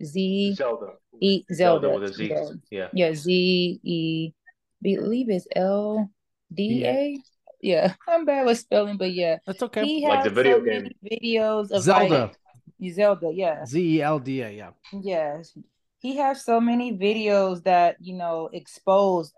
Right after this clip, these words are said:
Speaker 1: the Jehovah's Witness. That's how I found out, and how the whole Watchtower, how it, it breaks down how this whole thing started, and how, I think it was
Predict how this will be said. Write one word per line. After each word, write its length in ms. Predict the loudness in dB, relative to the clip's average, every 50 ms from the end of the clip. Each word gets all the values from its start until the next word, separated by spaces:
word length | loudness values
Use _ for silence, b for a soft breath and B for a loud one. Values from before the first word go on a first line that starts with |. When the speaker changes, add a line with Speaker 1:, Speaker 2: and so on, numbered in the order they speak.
| _ -8
Speaker 1:
the 120 | -6 -6
Jehovah's 260 | -4 -2 -2 -2 -2 -2
Witness. 180 | -6 -6 -2
That's 240 | 0 2 2 0 0
how 80 | -2 -2
I 120 | 0 -2 -2 _
found 320 | -6 -4 -4 -6 -8 -8 -4 0
out, 200 | 0 0 0 -2
and 100 | -4 -8 -10
how 280 | -8 -6 -4 -4 -4 -6
the 80 | -8
whole 220 | -8 -6 -8 -4 0
Watchtower, 540 | 0 2 2 0 -2 -6 -6 -4 -2 -2 -2
how 280 | -2 -2 -2 -2 -4 -6
it, 180 | -10 -12 -12 -12 _ _ _ _ _ _ -10
it 220 | -6 -6 -6 -2
breaks 300 | -2 -2 -2 -2 -4 -6
down 480 | -6 -2 0 0 0 0 0 -2 -2 -2
how 260 | -2 0 0 0 0
this 240 | 0 -2 -4 -4 -6 -6
whole 400 | -4 -2 0 0 -2 -4 -6 _ _
thing 420 | -6 -6 -6 -6 -6 -8 -8 -8 -10
started, 680 | -12 -8 -2 2 2 4 4 4 2 2 0 0 -2 -2
and 240 | -2 -4 -4 -4 -4
how, 440 | -4 -4 -2 -2 -2 -4 -4 -6 _ _ _ _ _ _ _ _ -6
I 60 | -4 -2
think 160 | -2 0 0
it 100 | 0 0
was 240 | -2 -4 -8 -10